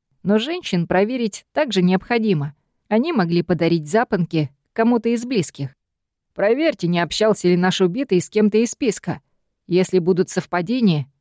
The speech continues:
то первым делом опросите их. Повесткой в участок вызывайте лишь тех, с кем не смогли связаться, или тех, кто ссылается на адвоката. С высокопоставленными чиновниками я буду общаться лично.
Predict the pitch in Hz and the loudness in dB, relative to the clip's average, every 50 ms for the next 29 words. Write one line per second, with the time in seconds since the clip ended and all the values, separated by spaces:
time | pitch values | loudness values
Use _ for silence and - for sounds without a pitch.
0 | _ _ _ 175 165 - 190 196 185 175 185 180 175 165 226 247 240 208 190 175 | _ _ _ -4 -2 0 0 0 2 2 2 2 0 0 2 4 4 4 4 2
1 | - - 190 - 220 226 240 - - 294 247 - 156 139 139 - _ _ _ _ | 0 -6 -6 -2 0 0 0 0 -2 -4 -6 -6 -6 -8 -8 -10 _ _ _ _
2 | _ _ _ _ _ - 185 190 208 277 330 - - _ - 160 156 156 180 170 | _ _ _ _ _ -4 -4 -2 -2 -2 -4 -4 -4 _ -2 -2 0 0 0 0
3 | - - 175 160 - - - 139 - - _ _ _ _ _ - 180 190 180 214 | 0 0 -2 -2 -2 -4 -6 -10 -12 -16 _ _ _ _ _ -2 -2 0 2 2
4 | 202 214 214 202 - 214 196 202 202 - - - 294 269 226 - - _ _ _ | 2 2 2 2 2 2 2 2 2 0 -4 -4 -4 -4 -4 -4 -8 _ _ _
5 | _ _ _ _ - - - 269 262 269 277 269 - 285 269 269 294 277 196 - | _ _ _ _ -8 -4 -2 -2 -2 0 -2 -2 -2 -4 -4 -2 -2 0 0 0
6 | - 196 220 214 226 190 151 - - - - - - _ _ _ _ _ _ _ | 2 2 2 2 2 0 0 -2 -4 -6 -8 -10 -14 _ _ _ _ _ _ _
7 | - 180 170 170 175 - - 233 247 226 - _ _ _ _ _ _ - 190 - | 0 2 2 2 2 0 0 -2 -2 -2 -2 _ _ _ _ _ _ -2 -2 0
8 | - 196 196 208 202 196 185 - 196 185 185 180 185 180 196 220 214 - - 202 | 2 4 4 4 4 4 2 2 2 2 2 2 2 0 0 -2 -2 -2 -4 -4
9 | 160 - - 143 - _ _ _ _ _ _ _ _ _ _ _ - - 185 202 | -4 -6 -10 -14 -14 _ _ _ _ _ _ _ _ _ _ _ -6 -2 0 2
10 | 190 233 214 - 208 - 202 196 - - 208 214 208 208 202 196 196 196 180 - | 2 2 0 0 0 0 0 0 2 2 2 4 4 4 4 6 4 4 2 2
11 | - 196 214 247 277 240 196 165 - 180 160 160 151 139 - _ _ _ - 175 | 2 4 4 4 4 2 2 0 0 -2 -2 -2 -2 -6 -8 _ _ _ -4 -2
12 | 190 202 208 269 269 247 226 220 220 - - 240 226 - - 262 254 254 190 - | -2 0 0 0 0 0 0 0 0 0 0 0 0 0 -2 -2 -2 -2 -2 -2
13 | - - 143 151 - | -4 -6 -8 -10 -12